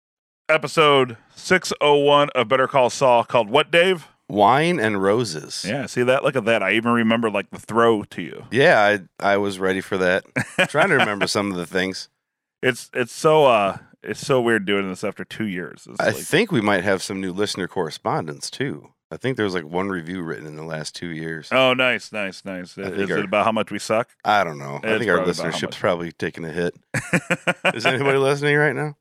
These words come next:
Speaker 1: Yeah. <laughs>
Speaker 2: Sla-, smash the like button.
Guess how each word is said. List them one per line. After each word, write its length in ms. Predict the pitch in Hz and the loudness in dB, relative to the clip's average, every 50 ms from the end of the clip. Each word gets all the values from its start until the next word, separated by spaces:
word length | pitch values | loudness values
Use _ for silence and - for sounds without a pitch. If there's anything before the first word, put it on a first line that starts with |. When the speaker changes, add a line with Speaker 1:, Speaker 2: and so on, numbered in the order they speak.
| - | -6
Speaker 1:
Yeah. 320 | - 123 113 104 95 98 - - | 0 2 2 2 2 -2 -6 -10
<laughs> 1500 | - - - - _ _ _ _ - - - - - 143 - - - - - - - - _ - - - _ _ - - | -12 -12 -14 -18 _ _ _ _ -4 -4 -4 -4 -8 -8 -8 -10 -20 -16 -10 -8 -8 -8 _ -10 -12 -12 _ _ -6 -4
Speaker 2:
Sla-, 440 | - - 151 156 170 185 196 190 139 | 0 4 4 6 6 6 4 4 2
smash 420 | - - 175 190 196 202 196 - | 0 2 4 6 6 6 4 4
the 120 | - 180 | 2 4
like 300 | 170 165 160 175 170 - | 6 6 6 4 4 0
button. 340 | 113 123 127 110 113 127 123 | 2 2 2 2 2 -2 -10